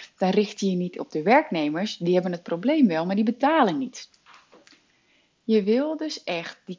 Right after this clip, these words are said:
klantreis opbouwen op de ideale klant die koopbevoegd is. En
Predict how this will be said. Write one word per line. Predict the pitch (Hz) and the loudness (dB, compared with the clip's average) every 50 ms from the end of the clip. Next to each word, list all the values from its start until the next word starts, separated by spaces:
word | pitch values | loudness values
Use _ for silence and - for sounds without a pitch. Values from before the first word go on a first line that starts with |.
| _ _ | _ _
klantreis | - - 196 214 233 262 262 262 - 220 - 170 160 165 165 165 - - - _ _ - | -10 -6 -2 -2 2 2 2 2 0 -2 -8 -10 -10 -8 -8 -6 -8 -8 -10 _ _ -6
opbouwen | - - 339 359 359 247 214 196 175 160 156 160 160 160 156 160 165 190 214 - | -2 -2 0 -2 -2 -4 -4 -4 -4 -4 -6 -8 -10 -10 -10 -10 -12 -12 -10 -8
op | - 208 202 202 190 | -8 -8 -8 -8 -10
de | 196 - - - | -12 -14 -10 -6
ideale | 277 302 320 311 269 262 247 220 208 196 196 208 208 - _ | -6 -2 0 0 0 0 -2 -4 -6 -6 -8 -10 -12 -14 _
klant | - - 180 160 139 147 147 170 196 - - - - _ _ _ _ _ _ _ _ _ _ _ _ _ _ _ | -14 -12 -10 -10 -10 -10 -12 -12 -12 -14 -16 -16 -18 _ _ _ _ _ _ _ _ _ _ _ _ _ _ _
die | 233 226 269 254 254 - _ _ _ | -8 -6 -6 -6 -6 -10 _ _ _
koopbevoegd | - - 269 277 277 277 269 - - - - _ _ - 247 240 - - - - 339 339 339 - - - | 0 2 4 4 4 2 0 -4 -12 -18 -20 _ _ -6 -6 -6 -6 -8 -2 2 2 2 2 0 -4 -10
is. | 277 269 - - - - - - - _ _ _ _ _ _ _ _ _ _ _ _ _ - - - - - - - - - - - _ _ _ | -10 -10 -10 -10 -12 -14 -14 -16 -20 _ _ _ _ _ _ _ _ _ _ _ _ _ -20 -20 -20 -18 -18 -18 -18 -20 -20 -20 -20 _ _ _
En | - 254 269 262 262 254 247 - | 2 4 4 4 4 2 0 -6